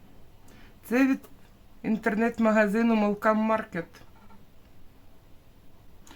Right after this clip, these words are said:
Це я виявила вже, коли зателефонувала на той номер, який вказано в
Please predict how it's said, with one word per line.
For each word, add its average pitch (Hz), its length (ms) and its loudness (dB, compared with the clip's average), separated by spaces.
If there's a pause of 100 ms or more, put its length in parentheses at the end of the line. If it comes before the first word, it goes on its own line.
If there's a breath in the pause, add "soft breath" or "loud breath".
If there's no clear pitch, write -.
(320 loud breath)
Це 254 180 4
я 226 160 8
виявила 220 600 4
вже, 202 220 2
коли 208 280 2
зателефонувала 196 920 0
на 185 120 2
той 190 200 -2
номер, 196 320 0
який 170 480 -2 (380 loud breath)
вказано 170 760 4
в 156 460 0